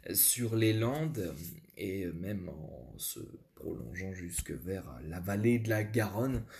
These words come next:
avec des orages parfois forts, avec de fortes lames d'eau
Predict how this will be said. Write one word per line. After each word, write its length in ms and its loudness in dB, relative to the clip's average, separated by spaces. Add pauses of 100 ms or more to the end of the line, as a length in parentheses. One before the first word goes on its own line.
(420)
avec 500 2
des 400 6
orages 520 4 (300)
parfois 360 -2
forts, 420 4
avec 200 2
de 100 -2
fortes 440 0
lames 360 4
d'eau 380 2